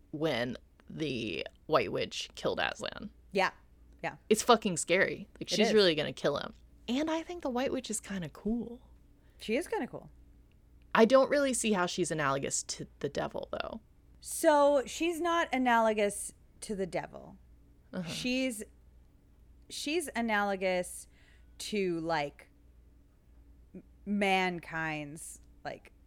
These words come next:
Speaker 2: corruption. M-, like, man without God is, is what
Speaker 1: Okay, well, that's me. So sign me up. I guess I'm killing Aslan.
Speaker 2: Yeah.
Speaker 1: I don't have a problem with <laughs> Aslan. I think he's a nice
Speaker 2: <laughs>
Speaker 1: guy.
Speaker 2: Yeah.
Speaker 1: But I,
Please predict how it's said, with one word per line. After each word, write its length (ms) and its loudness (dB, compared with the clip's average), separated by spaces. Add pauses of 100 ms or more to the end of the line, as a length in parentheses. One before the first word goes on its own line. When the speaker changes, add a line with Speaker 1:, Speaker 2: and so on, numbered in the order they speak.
Speaker 2:
corruption. 720 -8
M-, 40 -6
like, 300 6
man 500 2
without 520 -2 (120)
God 360 -6 (260)
is, 420 -10
is 420 -12 (140)
what 240 -4
Speaker 1:
Okay, 180 0
well, 140 4
that's 380 10
me. 360 -2
So 200 -2
sign 320 4
me 140 2
up. 160 -2
I 80 2
guess 200 0
I'm 100 -8
killing 320 -6
Aslan. 380 -10 (300)
Speaker 2:
Yeah. 160 4
Speaker 1:
I 40 12
don't 140 10
have 140 8
a 60 2
problem 320 10
with 100 2
<laughs> 20 6
Aslan. 460 4
I 100 0
think 160 2
he's 120 0
a 40 2
nice 240 2
Speaker 2:
<laughs> 0 -
Speaker 1:
guy. 340 2 (420)
Speaker 2:
Yeah. 380 4 (460)
Speaker 1:
But 300 8
I, 320 8